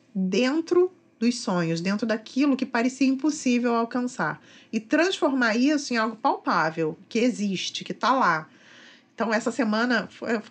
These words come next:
antes de ontem. Não, foi ontem. É, eu tava numa sessão de mentoria,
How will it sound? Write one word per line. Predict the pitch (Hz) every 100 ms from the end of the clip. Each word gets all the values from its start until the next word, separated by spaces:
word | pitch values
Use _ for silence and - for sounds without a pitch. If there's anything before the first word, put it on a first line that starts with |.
| -
antes | 269 320
de | 269
ontem. | 190 180 175 165 165 - - - _ _ _ _
Não, | - 262
foi | 269 320
ontem. | 294 277 254 170 170 - - - - - - -
É, | 190 196 190 190 175 170 175 165
eu | - 185
tava | 185 196 202 214 190 180 - -
numa | - 185 185 180
sessão | 190 185 180
de | 180
mentoria, | 175 190 180 190 269 262 170 170